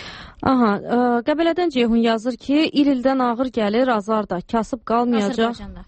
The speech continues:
Speaker 1: Azərbaycanda kasıb qalmayacaq, onlar da yoxsullaşacaq, vay qara cəmaatın halına.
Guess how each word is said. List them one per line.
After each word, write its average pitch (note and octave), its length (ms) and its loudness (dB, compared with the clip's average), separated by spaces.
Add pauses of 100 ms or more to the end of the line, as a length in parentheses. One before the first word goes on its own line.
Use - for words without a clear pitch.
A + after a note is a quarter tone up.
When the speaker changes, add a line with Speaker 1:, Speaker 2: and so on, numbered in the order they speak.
(120)
Speaker 1:
Azərbaycanda B3 840 0
kasıb A3 320 -2
qalmayacaq, A3+ 640 0
onlar G#3 360 0
da F#3 60 -6
yoxsullaşacaq, G3 880 -2
vay A3 200 2
qara - 240 -2
cəmaatın F#3 560 0
halına. F3+ 360 -2